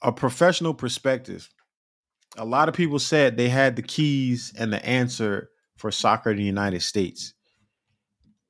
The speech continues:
and not a single one of them came close to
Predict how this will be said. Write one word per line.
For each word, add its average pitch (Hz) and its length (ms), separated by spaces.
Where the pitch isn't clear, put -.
and 107 220
not 113 220
a 101 80
single 117 420
one 110 220
of 98 80
them 95 360
came 113 320
close 113 580
to 98 600